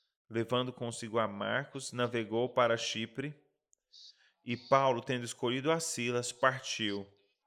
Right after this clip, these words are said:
encomendando pe-, encomendado pelos irmãos à graça de Deus, e no futuro ele escolheu Timóteo no lugar de João Marcos. Quem estava certo? Bem, e bem parece que, não parece que Paulo estava certo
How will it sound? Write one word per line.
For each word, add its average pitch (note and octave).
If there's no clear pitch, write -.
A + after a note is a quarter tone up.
encomendando A2+
pe-, A2+
encomendado A2+
pelos A2
irmãos A2
à G#2+
graça G#2
de G#2
Deus, A2+
e C3
no C3+
futuro D#3+
ele E3
escolheu C#3+
Timóteo C#3
no G#2
lugar G#2
de G2
João G2
Marcos. F#2
Quem F#4
estava C4
certo? F#2+
Bem, G#2+
e A#2
bem C3
parece B2+
que, -
não G#2+
parece A2+
que -
Paulo G#2+
estava G#2+
certo A2